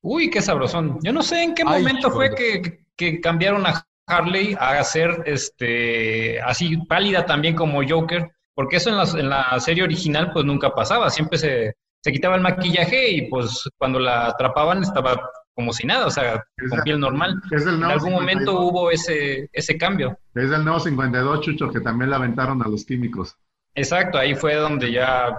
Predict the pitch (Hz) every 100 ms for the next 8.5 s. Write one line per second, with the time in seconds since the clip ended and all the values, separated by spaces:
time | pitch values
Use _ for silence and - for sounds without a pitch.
0 | - 143 147 156 156 151 151 151 156 135
1 | 135 151 170 170 156 156 160 160 160 165
2 | 165 160 170 139 135 180 160 165 151 127
3 | 123 120 120 123 139 151 - 120 127 131
4 | 143 139 127 110 107 139 147 120 110 107
5 | 135 151 156 120 110 117 127 131 117 127
6 | 123 131 123 127 - 107 117 127 120 123
7 | 131 117 - _ - - 120 107 107 107
8 | 107 110 113 110 107